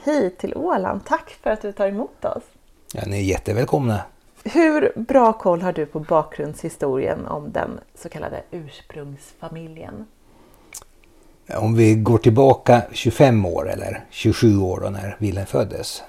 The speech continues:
Speaker 2: ehm, då hade jag hört om, eh, att det fanns, eh, en åländsk blödarsjuka,
Speaker 1: Mhm.
Speaker 2: eh, så kallad. Eh,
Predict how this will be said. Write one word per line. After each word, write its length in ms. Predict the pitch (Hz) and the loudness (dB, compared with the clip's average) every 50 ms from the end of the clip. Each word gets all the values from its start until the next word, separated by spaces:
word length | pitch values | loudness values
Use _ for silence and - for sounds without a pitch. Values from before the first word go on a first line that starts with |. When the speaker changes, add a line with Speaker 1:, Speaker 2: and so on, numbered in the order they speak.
| - - | -14 -12
Speaker 2:
ehm, 420 | 107 101 101 98 95 98 95 87 - _ _ _ _ _ - - _ _ _ _ _ _ _ _ | -10 -8 -6 -6 -6 -8 -8 -10 -14 _ _ _ _ _ -20 -20 _ _ _ _ _ _ _ _
då 100 | - 110 | -2 0
hade 180 | 113 127 113 120 | 2 2 2 2
jag 140 | 110 92 - - - | 2 0 -2 -6 2
hört 460 | - 151 160 147 139 123 98 - - | 4 6 6 8 6 4 2 0 -2
om, 480 | 110 110 113 110 110 107 101 98 98 87 85 - - | -2 0 2 2 2 0 0 -2 -4 -6 -8 -12 -12
eh, 280 | 92 92 90 90 104 | -12 -10 -10 -6 -6
att 120 | 98 92 - | -8 -6 -6
det 80 | - | -10
fanns, 540 | - - - 104 98 - 104 - - - - - _ _ _ _ _ _ _ _ _ - - - - _ _ _ _ _ | -8 -6 -6 -6 -6 -6 -10 -12 -12 -12 -12 -16 _ _ _ _ _ _ _ _ _ -20 -20 -20 -20 _ _ _ _ _
eh, 560 | - 101 101 90 87 90 87 87 82 85 87 - - - _ _ _ _ _ _ _ _ _ _ _ _ _ _ | -16 -12 -10 -10 -8 -8 -10 -10 -12 -12 -14 -14 -16 -18 _ _ _ _ _ _ _ _ _ _ _ _ _ _
en 220 | - 107 98 92 - - | -6 -4 -4 -4 -6 -6
åländsk 540 | - 123 113 107 107 98 95 90 85 - - | -2 0 2 2 2 2 0 0 -2 -6 -6
blödarsjuka, 680 | - 87 95 92 - - - - - 78 - - 107 104 - _ _ _ | -6 -4 -4 -4 -4 -6 -8 -8 -10 -10 -10 -12 -12 -12 -14 _ _ _
Speaker 1:
Mhm. 140 | 190 175 - | -14 -10 -8
Speaker 2:
eh, 160 | 92 92 90 85 92 87 - - - - - - - - - _ _ _ _ _ _ _ | -8 -6 -8 -8 -10 -14 -16 -18 -20 -20 -20 -20 -20 -20 -20 _ _ _ _ _ _ _
så 180 | - - 90 87 | -14 -12 -10 -8
kallad. 440 | - - - - - - 101 - - _ _ _ _ _ _ _ - _ _ _ _ | -6 -6 -6 -6 -8 -10 -12 -14 -18 _ _ _ _ _ _ _ -20 _ _ _ _
Eh, 160 | - 92 95 | -10 -8 -8